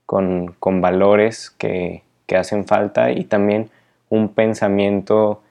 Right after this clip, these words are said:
eh, más positivo, que, que busque realmente cambiar ese chip, esa mentalidad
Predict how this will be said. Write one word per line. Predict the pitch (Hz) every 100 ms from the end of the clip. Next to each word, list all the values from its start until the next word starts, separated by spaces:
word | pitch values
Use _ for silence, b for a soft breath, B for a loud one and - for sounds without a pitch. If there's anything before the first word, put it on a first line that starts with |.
| _ _ _ -
eh, | 101 95 92 90 95 -
más | 101 98 98
positivo, | - 113 - 101 - 98 87 - _ _
que, | - 98 92 87 87 - _ -
que | 98
busque | 101 98 - 110 110 107 _ _ _ _ _
realmente | 104 98 101 104 101 - 107 107 107 110 - _ _ _ _ _
cambiar | - 98 95 98
ese | 98 110 104
chip, | - 107 107 -
esa | 104 107
mentalidad | 107 107 101 92 90 90 95